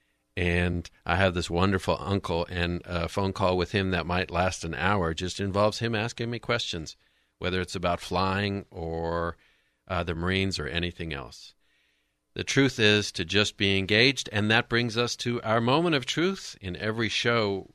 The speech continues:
you know, we have a moment of truth to remind ourselves that God's Word is our first refuge. It's the place we should go first, and it's always relevant. It's not some old dusty book. It never fails,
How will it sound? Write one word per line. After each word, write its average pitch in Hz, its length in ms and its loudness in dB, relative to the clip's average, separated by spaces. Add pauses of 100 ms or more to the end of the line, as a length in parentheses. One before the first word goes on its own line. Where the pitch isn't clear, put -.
(100)
you 95 160 -6
know, 92 200 -2
we 87 140 -2
have 90 180 -2
a 85 60 -2
moment 87 360 -2
of 78 100 -8
truth - 500 -4 (640)
to 117 120 -6
remind 113 360 2
ourselves 107 460 4
that 87 180 0
God's 107 440 2
Word 131 340 2
is 95 180 -6
our 92 180 -2
first 110 420 -2
refuge. 92 600 0
It's 92 180 -8
the 113 100 -4
place 135 360 0
we 120 120 -2
should 104 260 -2
go 113 180 0
first, - 560 -2 (320)
and 113 120 0
it's 113 140 -2
always 127 420 4
relevant. 113 520 2
It's - 220 -8
not 123 180 2
some 117 220 0
old 113 260 0
dusty 113 420 0
book. 120 440 0 (480)
It 110 100 -4
never 151 300 2
fails, 120 640 -2